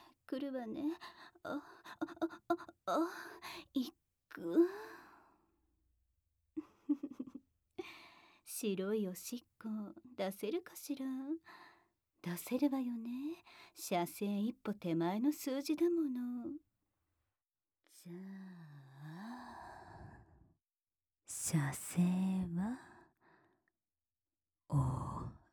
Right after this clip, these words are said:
預け。手を止めてストップよ。<laughs> ああ、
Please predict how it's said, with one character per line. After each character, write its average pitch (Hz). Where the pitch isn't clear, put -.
預 175
け。 190
手 180
を 180
止 170
め 165
て 190
ス -
ト 208
ッ -
プ 185
よ。 185
<laughs> 277
あ -
あ、 -